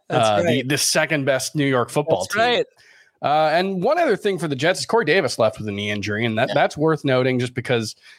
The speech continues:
Speaker 2: you know, obviously Elijah Moore had his, uh, trade request this week. He was inactive. A lot of that was about his lack of role. Maybe Corey Davis being out, if he misses some time, could get Elijah Moore back on the field and, you know, more pass-heavy situations, more opportunities.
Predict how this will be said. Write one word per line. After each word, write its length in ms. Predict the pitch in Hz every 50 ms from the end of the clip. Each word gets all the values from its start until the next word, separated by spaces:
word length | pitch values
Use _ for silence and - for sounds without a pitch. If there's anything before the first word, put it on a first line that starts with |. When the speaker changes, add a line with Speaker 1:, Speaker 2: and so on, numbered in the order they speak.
| _ _
Speaker 2:
you 80 | 135
know, 80 | 131 131
obviously 320 | 123 123 127 131 - 147
Elijah 320 | 127 117 113 110 110 104 113
Moore 240 | 110 113 113 110
had 240 | 110 113 110 107 104
his, 400 | 107 113 110 107 104 101 95 101
uh, 220 | 101 95 92 92 90
trade 260 | - - 156 160 160
request 380 | 147 135 - - 139 127 - -
this 180 | 127 123 -
week. 240 | - 123 117 113 101
He 80 | - 107
was 140 | 95 92 107
inactive. 600 | 120 117 113 107 107 110 - - 107 104 98 98 _ _ _ - - - _ _ _ _ _ _ _
A 40 | 117
lot 180 | 120 147 180
of 80 | 170 156
that 160 | 156 151 151
was 100 | 139 131
about 280 | 135 120 127 127 123 120
his 120 | 117 -
lack 220 | 123 113 113 113
of 80 | - 113 -
role. 320 | 147 196 226 202 190 180 165
Maybe 640 | 143 117 104 107 123 151 175 190 190 170 175 170
Corey 320 | 151 - 156 151 143 135 123
Davis 280 | 120 127 135 131 131
being 320 | 131 - - 127 120 113 107
out, 220 | 107 110 113 113
if 80 | 110 -
he 140 | - 117 113
misses 320 | 113 117 117 - 110 -
some 180 | - - 110 104
time, 340 | - 110 110 110 110 110
could 300 | 107 - - - 127 123
get 140 | 120 123 113
Elijah 360 | 110 110 110 107 107 104 -
Moore 460 | 110 107 120 127 127 120 117 110 107 - _ _ _ _ _ _ _ _
back 260 | - 147 151 156 151 151
on 100 | 135 127
the 80 | 120
field 400 | 117 - - 117 117 117 117 110
and, 260 | 107 101 101 98 101
you 80 | 104 107
know, 140 | 101 95 98
more 380 | 101 110 113 113 113 110 104 - _ _ _
pass-heavy 720 | - - 139 113 113 - - 131 107 87 98 98 95 92
situations, 880 | - - 101 92 - - 165 226 247 240 202 - - 196 196 196 190 -
more 220 | - 123 107 98
opportunities. 680 | - 65 - - - - - 208 202 190 175 180 180 175